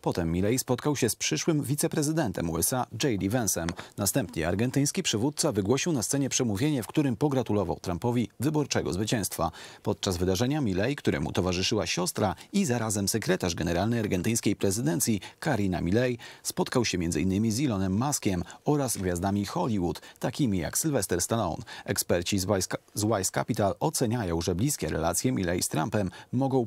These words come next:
pomóc argentyńskiemu rządowi w wynegocjowaniu korzystnej umowy handlowej z U S A,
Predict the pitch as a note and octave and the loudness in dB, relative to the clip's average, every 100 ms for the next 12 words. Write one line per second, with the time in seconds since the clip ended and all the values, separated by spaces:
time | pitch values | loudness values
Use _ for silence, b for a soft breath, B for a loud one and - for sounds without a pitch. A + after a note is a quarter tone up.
0 | - G3 A2 E2+ - A#2 A#2 G2 F#2 E2+ | 0 0 0 -2 -2 0 0 0 0 0
1 | A2+ F#2 E2+ - F#2 D3 B2 G2+ D#3+ G#2+ | 0 0 -2 0 0 0 -2 0 0 2
2 | G2+ - E2+ F#2+ A#2 - E3+ A2+ A#2+ - | 0 0 2 2 2 0 0 0 0 0
3 | D#3 F#2 G2 A#2 B2 C#3 G2+ F2 F2+ F2 | 2 2 2 0 0 2 2 2 0 2
4 | F2+ - D3 | 2 0 -2